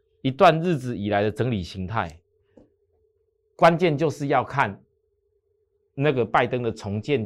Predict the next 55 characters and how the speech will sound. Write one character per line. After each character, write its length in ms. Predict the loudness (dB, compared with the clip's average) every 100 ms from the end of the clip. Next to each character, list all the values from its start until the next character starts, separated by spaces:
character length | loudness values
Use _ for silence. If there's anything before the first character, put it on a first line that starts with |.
| -8 -10
美 200 | -8 -8
好 120 | -8
家 220 | -8 -6
园 140 | -6
方 160 | -10 -10
案 120 | -12 -12
可 120 | -12
不 140 | -12
可 180 | -10 -8
以 160 | -8 -12
寻 260 | -12 -10 -8
求 220 | -10 -10
到 160 | -10
过 200 | -8 -10
关。 320 | -8 -10 -10 -14 _ _ _ _ _ _ _
好， 120 | -2 0
我 140 | 2
敢 220 | 4 2
跟 240 | 2 0 4
大 140 | 4
家 160 | 4 0
讲， 340 | -2 -6 -10 _
如 160 | 2
果 100 | 4
那 140 | 4 0
重 180 | -2 -2
建 140 | 0
美 140 | 0
好 100 | -2
家 160 | 0 -2
园 140 | -2
方 160 | -6 -8
案 120 | -6
可 120 | -4
以 40 | -6
过 200 | -6 -6
关 180 | -6 -8
的 100 | -10
话， 300 | -10 -12 -16 _ _ _
美 180 | -4 -2
股 160 | -2 -2
道 160 | -2
琼 180 | -2 -6
一 80 | -6
定 160 | -6 -6
是 140 | -6
在 140 | -6
这 100 | -4
个 100 | -6
形 200 | -6 -8
态 120 | -10 -12
之 120 | -12
上 200 | -12 -12
发 140 | -12
展。 180 | -14